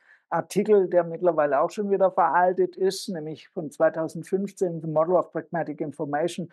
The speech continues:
in dem Band, den der Ed May und die Sonali, äh, herausgebracht haben, in dem Extrasensory Perception, äh, und so weiter,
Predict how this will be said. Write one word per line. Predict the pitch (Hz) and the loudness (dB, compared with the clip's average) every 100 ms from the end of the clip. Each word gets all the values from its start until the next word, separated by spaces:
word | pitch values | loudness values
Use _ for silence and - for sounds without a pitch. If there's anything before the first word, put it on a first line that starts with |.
| - _ 196 | -16 _ -6
in | 156 | -2
dem | 170 139 | -2 0
Band, | 147 175 175 - | 0 0 -6 -8
den | 151 151 | -8 -2
der | 147 139 - 151 | 0 0 -2 -6
Ed | 156 - 165 | -8 -8 -8
May | 147 151 170 151 | -6 -2 -2 -2
und | 156 151 147 | -6 -10 -8
die | 143 143 | -6 -6
Sonali, | - 147 135 135 147 147 143 139 _ _ _ _ - | -6 -6 -4 -2 -2 -2 -4 -6 _ _ _ _ -6
äh, | 139 | 0
herausgebracht | 131 135 139 151 135 147 160 - - 147 147 - - | 0 0 -2 -4 0 0 -2 -6 -6 -2 -4 -6 -10
haben, | 151 143 143 156 | -2 0 0 -4
in | 147 139 | -14 -10
dem | 139 143 - _ _ _ - | -8 -8 -14 _ _ _ -10
Extrasensory | 156 - 170 165 151 165 185 - _ 208 - 180 180 180 160 - 170 - 160 156 | -6 -2 -2 -2 -2 0 0 -2 _ -20 -16 -8 -6 -4 -4 -4 -6 -2 -2 -2
Perception, | 156 151 - 131 - - 147 127 _ _ _ - | -4 -8 -4 -4 -6 -10 -12 -14 _ _ _ -6
äh, | 135 135 143 - _ _ _ _ _ _ _ | -2 0 -2 -8 _ _ _ _ _ _ _
und | 151 | -10
so | 139 | -2
weiter, | 147 165 190 190 | 2 2 4 2